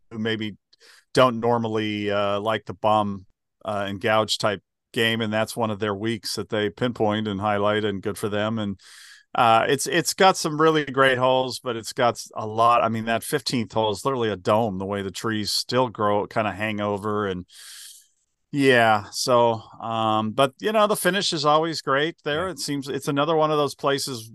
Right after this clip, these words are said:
Speaker 1: that, uh, we see every year, and it's got an atmosphere because they return every year, and it's got a little character, a little history.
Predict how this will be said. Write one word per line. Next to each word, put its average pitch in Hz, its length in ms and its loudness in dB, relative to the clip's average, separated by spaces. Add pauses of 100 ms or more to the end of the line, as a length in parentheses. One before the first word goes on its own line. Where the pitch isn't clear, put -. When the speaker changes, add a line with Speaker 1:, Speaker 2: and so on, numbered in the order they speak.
Speaker 1:
that, 123 320 -4
uh, 123 220 0
we 117 160 -4
see 139 280 -2
every 135 220 0
year, 131 560 0
and 113 560 -4
it's 101 260 -10
got 120 280 2
an 117 160 0 (100)
atmosphere 131 640 -2
because 117 440 -4
they 123 100 -2
return 123 400 -4
every 123 220 -4
year, 127 280 -2
and 120 100 -4
it's 104 140 -6
got 110 160 -2
a 107 60 0
little 107 160 -4
character, 131 480 0
a 117 60 -2
little 104 180 -2
history. 123 560 -2